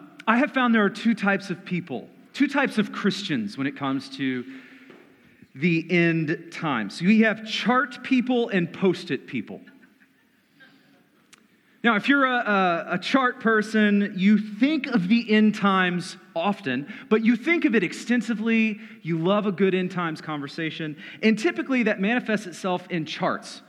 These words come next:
Uh, I, I looked up a chart, and, and, um, it's not there right now. You'll have to take my word for it. Um, you wanna talk about Daniel, you wanna talk about Revelation, how they all kind of fit. You love conversations like that.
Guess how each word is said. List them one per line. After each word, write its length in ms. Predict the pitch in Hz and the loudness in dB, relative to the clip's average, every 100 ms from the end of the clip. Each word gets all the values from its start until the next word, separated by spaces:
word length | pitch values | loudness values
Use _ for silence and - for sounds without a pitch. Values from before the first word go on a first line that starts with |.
| - - - - | -20 -20 -20 -10
Uh, 40 | 165 | -6
I, 220 | 156 185 | 0 0
I 200 | 185 190 | 0 -2
looked 300 | 185 208 208 | 0 0 0
up 140 | 208 | -2
a 40 | - | -2
chart, 480 | - 175 170 170 - | -6 -2 -2 -2 -4
and, 400 | 139 135 131 127 | -4 -2 -4 -4
and, 360 | 139 135 131 | -4 -2 -2
um, 500 | 135 127 117 107 - - - | -2 -2 -2 -4 -8 -16 -14
it's 240 | 143 135 - | -10 -10 -6
not 300 | 139 131 131 | -6 -6 -6
there 180 | 131 | -2
right 220 | 127 120 117 | -2 -2 -4
now. 240 | 117 117 | -6 -6
You'll 160 | 123 131 | -6 -6
have 120 | 131 | -8
to 60 | |
take 240 | 123 151 135 | -8 -6 -6
my 140 | 127 | -6
word 240 | 117 120 117 | -6 -6 -8
for 240 | 123 113 | -8 -6
it. 80 | 110 - - - - - | -6 -12 -20 -20 -18 -2
Um, 580 | 185 175 165 160 - - - _ _ _ _ - _ _ _ _ _ _ - | 2 2 0 -4 -8 -18 -20 _ _ _ _ -20 _ _ _ _ _ _ 0
you 160 | 196 | 2
wanna 160 | 269 320 | 4 2
talk 320 | - 254 247 | 0 0 0
about 380 | 233 185 151 131 | 2 0 -2 2
Daniel, 480 | 202 269 240 185 156 | 4 4 4 2 0
you 100 | 214 | 0
wanna 160 | 277 | 0
talk 320 | 247 240 240 240 | 0 0 0 0
about 240 | 202 180 | 0 4
Revelation, 760 | 190 220 220 220 247 - 196 | 4 4 2 4 4 2 0
how 180 | 147 165 | 2 2
they 120 | 180 | 4
all 320 | 185 202 208 202 | 4 4 2 0
kind 400 | - 220 226 180 | 0 2 4 4
of 220 | 160 - | 2 0
fit. 400 | - 220 226 175 | -2 2 2 2
You 200 | 202 190 | 4 6
love 520 | 190 208 240 254 196 | 6 4 2 0 0
conversations 920 | 233 220 202 185 208 208 208 190 165 | 0 2 0 0 2 2 2 -2 -2
like 280 | 160 147 - | 0 -2 -2
that. 240 | 107 - | -8 -8